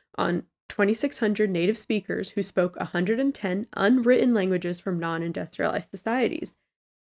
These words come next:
And this study showed that eighty-three percent of these languages also fit into the color hierarchy, you know,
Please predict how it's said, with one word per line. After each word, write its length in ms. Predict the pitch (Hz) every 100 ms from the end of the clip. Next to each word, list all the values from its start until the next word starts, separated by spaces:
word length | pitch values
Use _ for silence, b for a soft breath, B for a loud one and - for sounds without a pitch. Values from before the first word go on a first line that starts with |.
| -
And 200 | 180 175
this 140 | 254
study 420 | - - 302 277 262
showed 320 | - 214 196
that 220 | 190 -
eighty-three 480 | - 262 311 320 294
percent 380 | 294 277 220 202
of 100 | 185
these 180 | 185 220
languages 580 | 202 180 180 175 175 175 -
also 400 | 190 190 - 208
fit 300 | - 180 -
into 240 | 175 180
the 60 | 180
color 300 | - - 170
hierarchy, 640 | 170 - - 180 - - - _ _ _ _ _ _
you 120 | 196 180
know, 160 | -